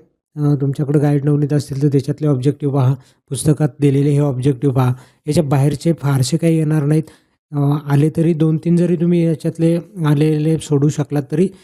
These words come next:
त्याचे गुण फिक्स तुम्हाला मिळतील. त्यामुळे याचा अभ्यास करणं माझ्या मते महत्त्वाचं आहे. त्यामुळं, अ, जो आता आपला, अ,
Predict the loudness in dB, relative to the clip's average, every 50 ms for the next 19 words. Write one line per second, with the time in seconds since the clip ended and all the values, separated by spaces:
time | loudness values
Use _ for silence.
0 | _ _ _ _ _ -10 -6 -4 -4 -2 0 0 0 0 0 -2 -2 -2 -2 -2
1 | -2 0 0 2 2 2 0 0 -2 -4 -8 _ -2 2 2 4 4 2 2 0
2 | 0 -2 -4 -2 0 0 0 0 -2 -6 _ _ _ _ _ _ _ _ _ -6
3 | -4 0 0 2 2 2 0 0 -2 -2 -2 -2 -4 -4 -4 -4 -4 -4 -4 -6
4 | -10 -8 -6 -2 -2 -2 -2 -4 _ _ _ _ _ _ _ -6 -2 0 2 2
5 | 2 2 0 0 -2 -2 -4 -4 -2 2 2 2 2 0 -2 -2 0 0 0 0
6 | 0 -2 -4 _ _ _ _ _ _ -4 0 2 2 2 2 0 -4 -6 -14 _
7 | _ _ _ _ _ _ _ -6 -4 -2 0 0 0 -2 -2 -6 -10 -14 -10 -8
8 | -6 -2 0 2 0 0 0 -2 -2 -2 -2 -2 -2 -2 0 0 0 0 -4 -8
9 | -14 -20 -20 -20 -20 -20 _ -8 -4 -2 0 0 0